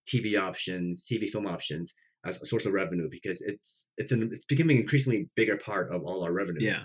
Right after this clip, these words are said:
Speaker 1: You have one too, right? You, you have an option going for, uh, Promise of Blood?
Speaker 2: Yeah, I've got an option for Powder Mage, um, and that was pretty recent.
Speaker 1: Mm.
Speaker 2: Uh, I think that was announced last fall.
Speaker 1: Right.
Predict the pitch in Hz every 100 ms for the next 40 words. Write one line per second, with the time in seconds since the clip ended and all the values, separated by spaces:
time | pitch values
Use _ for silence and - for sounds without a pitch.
0 | - 131 202 127 92 87 127 90 107 127
1 | 117 123 113 90 - 107 101 104 107 101
2 | 95 87 90 - _ - 110 107 110 151
3 | 170 160 110 120 156 139 131 - 120 -
4 | 127 - - 120 101 95 101 - - _
5 | 120 113 101 95 92 - 101 101 101 98
6 | - 185 175 120 113 95 95 - 113 135
7 | 101 95 101 110 101 95 101 98 - 101
8 | - - 95 92 82 - 87